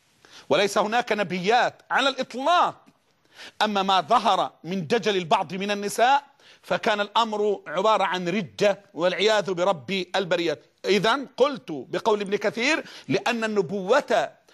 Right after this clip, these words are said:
مختصة بالرجال". النبوة يا جماعة مختصة بالرجال. لماذا؟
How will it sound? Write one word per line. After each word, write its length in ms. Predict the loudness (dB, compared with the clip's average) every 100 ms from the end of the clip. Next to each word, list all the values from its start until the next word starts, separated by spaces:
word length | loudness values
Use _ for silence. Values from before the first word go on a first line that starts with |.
| _
مختصة 1120 | 0 0 0 2 2 2 -2 -2 0 2 2 2 -2 -4 _
بالرجال". 600 | -2 0 0 2 0 0 -6
النبوة 340 | -8 -6 0 2
يا 60 |
جماعة 520 | 2 0 2 2 2 -2 -10 _
مختصة 1120 | -2 -2 0 0 0 0 -2 2 0 0 -2 -8 -2
بالرجال. 560 | 0 2 2 2 2 -2
لماذا؟ 500 | -6 2 2 2 -2